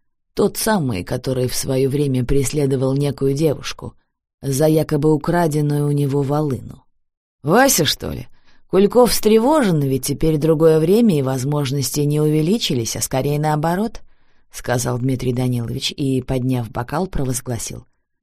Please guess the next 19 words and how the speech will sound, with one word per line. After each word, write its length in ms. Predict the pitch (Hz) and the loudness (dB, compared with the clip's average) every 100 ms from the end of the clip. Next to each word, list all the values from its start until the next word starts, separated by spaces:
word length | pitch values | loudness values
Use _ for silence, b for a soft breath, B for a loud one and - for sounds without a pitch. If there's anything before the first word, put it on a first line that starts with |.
| _ _ | _ _
«За 240 | 127 139 214 | -6 2 4
возможности». 920 | 247 240 240 147 - - - - - - _ _ _ 165 | 6 6 4 2 -2 -10 -12 -14 -18 -20 _ _ _ 0
Он 180 | 160 | 2
осушил 460 | 156 151 160 - 165 | 2 0 -2 0 0
свою 300 | - 151 147 | 0 0 0
рюмку 340 | 160 170 - | 0 -4 -2
наполовину. 720 | 156 151 151 151 135 107 107 - - _ _ _ - | -2 0 0 -2 -4 -6 -8 -14 -20 _ _ _ -6
Францев 680 | - 170 160 135 135 - - | 0 2 2 0 -4 -6 -2
выпил 380 | 151 139 131 123 | 0 0 0 -2
до 180 | 82 | -4
дна, 360 | - 131 175 214 b b b b | -6 -6 -4 -4 b b b b
а 140 | 156 165 | -4 -2
Павел 360 | 202 226 233 | 0 0 0
вино 360 | 156 160 170 185 | 0 -2 0 -2
вновь 420 | 147 147 160 - | -2 -2 -2 -4
лишь 340 | 135 135 - - _ - | -4 -4 -8 -12 _ -8
пригубил. 560 | 135 127 123 123 117 - _ _ - | -6 -4 -4 -8 -14 -18 _ _ -6
Участковый 560 | 160 170 - 214 190 | -4 -2 0 0 0
закусывал, 720 | 143 139 - 98 - 135 117 | 0 -4 -6 -4 -4 -4 -8